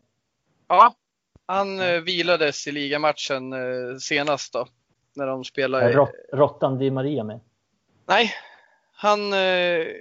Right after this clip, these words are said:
Speaker 1: inte koll på exakta detaljer, men han är tydligen avstängd både i, eh, kuppspel och i, eh, ligaspel av någon slags, eh, <laughs> ja,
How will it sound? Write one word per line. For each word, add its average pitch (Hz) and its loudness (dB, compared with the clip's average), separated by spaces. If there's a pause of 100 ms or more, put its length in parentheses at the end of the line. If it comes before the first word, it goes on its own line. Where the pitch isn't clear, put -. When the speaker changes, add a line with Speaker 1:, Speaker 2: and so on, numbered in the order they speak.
(600)
Speaker 1:
inte 214 0
koll 180 4
på 170 2
exakta 170 0
detaljer, 170 2
men 143 -2
han 175 0
är 202 -8
tydligen 165 -2
avstängd 170 0
både 156 0
i, 160 -2
eh, 156 -6
kuppspel 156 -2
och 160 -4 (280)
i, 156 -6
eh, 151 0
ligaspel 147 0 (680)
av 151 4
någon 156 0
slags, - -2
eh, 143 0 (320)
<laughs> - -20
ja, 175 2